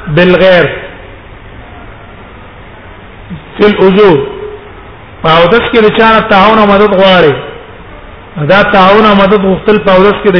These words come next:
چا نه جایز دي. او جواز استخدام الفاضل بعض رعایاه، فاضل را لګي لاندې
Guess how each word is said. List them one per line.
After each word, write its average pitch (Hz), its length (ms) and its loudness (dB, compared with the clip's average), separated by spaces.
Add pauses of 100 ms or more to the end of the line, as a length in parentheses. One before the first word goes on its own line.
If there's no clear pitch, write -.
(100)
چا 196 140 2
نه 196 160 0
جایز 175 220 2
دي. 127 260 -10 (1800)
او 165 160 2
جواز 185 380 2 (100)
استخدام 196 520 0
الفاضل 196 640 0 (1800)
بعض 202 320 2 (540)
رعایاه، 180 680 2 (1160)
فاضل 175 480 2
را 214 180 2
لګي 226 300 0
لاندې 214 360 2